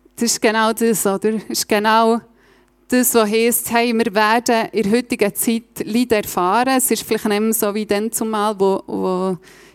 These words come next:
die Jünger oder die Apostel sind verfolgt worden, umgebracht worden. Aber es wird uns etwas kosten. Aber wir werden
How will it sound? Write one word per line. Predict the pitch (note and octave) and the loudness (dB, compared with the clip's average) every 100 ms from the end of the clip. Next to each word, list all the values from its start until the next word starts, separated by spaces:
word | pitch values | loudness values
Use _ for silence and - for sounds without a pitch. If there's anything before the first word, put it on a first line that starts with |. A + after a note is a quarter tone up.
| _ | _
die | A3 | 2
Jünger | G#3+ A3+ G#3+ | 2 4 2
oder | G#3 | 2
die | G3+ G3+ | 0 -2
Apostel | - G#3+ A3 - A#3 | -2 -2 -2 -4 -6
sind | - G#3+ | -6 -6
verfolgt | G3 G#3 G3+ G#3 - | -6 0 0 0 0
worden, | G#3 G3+ | 0 0
umgebracht | G3 G#3+ - G3 G#3 - | -4 -6 -4 -4 -4 -10
worden. | G3 F#3+ F#3+ G3+ G#3 _ - - | -10 -10 -8 -10 -12 _ -20 -4
Aber | G#3 G#3 | -2 0
es | A3 - | -2 0
wird | A3 A#3 | 0 0
uns | A3+ A3 | -4 -2
etwas | G#3 - G3 - | -4 -4 -8 -2
kosten. | F#3+ G#3 - - F#3 F#3+ - - - - - _ _ - | -2 -2 -4 -2 -2 -2 -6 -20 -20 -20 -20 _ _ 0
Aber | A3 A#3 A3+ A3 A3+ - _ | 2 4 2 2 0 -8 _
wir | A3+ G#3+ G#3+ | -2 0 2
werden | G#3+ G#3+ G#3+ G3+ G3+ | 2 2 0 0 -2